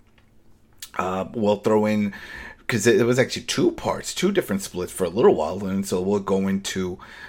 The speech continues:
the part where, where we were talking about before in the last episode. We were going deep with this, is, uh, with Daryl and how he branched off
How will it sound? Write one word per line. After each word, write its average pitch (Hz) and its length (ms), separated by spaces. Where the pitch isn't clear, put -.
the - 80
part - 380
where, 95 180
where 90 220
we 90 160
were 82 120
talking 90 300
about 85 220
before 92 640
in 87 80
the 82 80
last 95 340
episode. 80 380
We 87 120
were 82 140
going 82 260
deep 90 200
with 85 120
this, - 200
is, 90 180
uh, 85 220
with 101 240
Daryl 95 440
and 107 140
how 101 160
he 110 140
branched 104 440
off 104 260